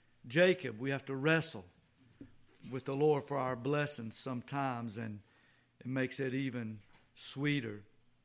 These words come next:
Thank you for what has already been said and how it,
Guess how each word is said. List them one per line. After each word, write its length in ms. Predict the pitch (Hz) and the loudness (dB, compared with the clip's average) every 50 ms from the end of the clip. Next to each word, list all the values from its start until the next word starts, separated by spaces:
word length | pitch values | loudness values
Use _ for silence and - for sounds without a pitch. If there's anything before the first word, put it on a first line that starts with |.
| _ _ - _ _ _ _ _ _ _ _ _ - - - - - | _ _ -20 _ _ _ _ _ _ _ _ _ -18 -18 -18 -10 -2
Thank 300 | - 175 190 190 - - | 0 2 2 2 2 0
you 100 | 160 139 | -2 -2
for 540 | - - - 147 143 143 139 135 131 127 - - - - - - - - - | -2 -4 -2 0 0 2 2 0 -2 -4 -8 -14 -20 -20 -20 -20 -20 -16 -6
what 180 | - 147 156 143 | -2 0 2 2
has 220 | 143 143 117 - | 2 0 0 -2
already 580 | - - 160 156 156 156 156 151 156 143 143 139 | -2 2 4 6 8 8 8 8 6 4 0 -2
been 260 | 127 131 135 131 127 | -2 -2 -2 -2 -2
said 500 | - - - 170 170 165 165 165 160 135 | -2 0 2 4 6 6 6 6 4 2
and 140 | 127 120 113 | 2 0 0
how 340 | 120 147 147 143 143 139 131 | 0 2 2 2 2 2 0
it, 360 | 123 117 - - - - | 0 0 -2 -6 -10 -18